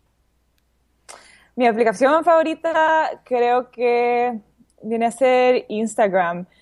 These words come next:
Eh, bueno, Instagram en conjunto con Snapseed son las dos aplicaciones que utilizo más en cuanto a la fotografía móvil. Eh, tomo la foto, luego la edito en Snapseed. Eh, más que nada le ajusto, eh,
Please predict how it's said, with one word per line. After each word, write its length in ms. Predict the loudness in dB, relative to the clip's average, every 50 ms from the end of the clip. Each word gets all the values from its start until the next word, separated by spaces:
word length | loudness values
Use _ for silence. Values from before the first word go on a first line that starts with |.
| _ _ _ _ _
Eh, 440 | 0 2 4 4 6 6 6 6 4 4
bueno, 300 | 2 2 2 0 0 -2
Instagram 640 | 0 0 0 0 0 0 0 0 2 0 0 0 0
en 100 | -4 -2
conjunto 600 | -2 -2 -2 -4 -6 -6 -6 -4 -2 -2 0 0
con 180 | 0 -2 -4
Snapseed 720 | -6 -8 -6 -2 -2 -2 -2 -4 -6 -6 -6 -4 -4 -4
son 140 | -4 -2 -2
las 100 | 0 0
dos 120 | 0 0
aplicaciones 520 | 0 -2 -2 -2 -2 -2 -2 -2 -2 -2 -4
que 100 | -4 -4
utilizo 480 | -4 -4 -4 -6 -8 -4 -2 0 0
más 440 | 2 2 0 0 -2 -4 -6 -10 -10 -8
en 180 | -6 -6 -4
cuanto 200 | -4 -2 0 0
a 40 | 0
la 60 | 0
fotografía 760 | 0 0 0 2 2 2 0 -4 -8 _ _ _ 0 0 0
móvil. 440 | 2 2 2 4 4 2 2 -2 -4 -8 -14 -20 _ _ _ _ _
Eh, 220 | -2 0 2 2 2
tomo 220 | 2 2 2 2
la 100 | 2 2
foto, 540 | 2 0 0 2 2 2 2 2 2 0 0
luego 240 | 2 2 2 4 4
la 80 | 2
edito 260 | 2 0 0 -2 -2
en 80 | -2 -2
Snapseed. 600 | -4 -4 -2 -4 -4 -4 -8 -10 -8 -8 -8 -10 -12 -14 -10 -4
Eh, 420 | -2 0 0 0 -2 -6 -10 -14 -12 -8 -6
más 100 | -6 -2
que 120 | 0 0
nada 220 | 2 2 2 4 4
le 100 | 2 0
ajusto, 540 | 0 -4 -8 -10 -6 -2 0 0 2 0 0
eh, 560 | 0 0 0 0 0 0 0 -2 -6 -8 -10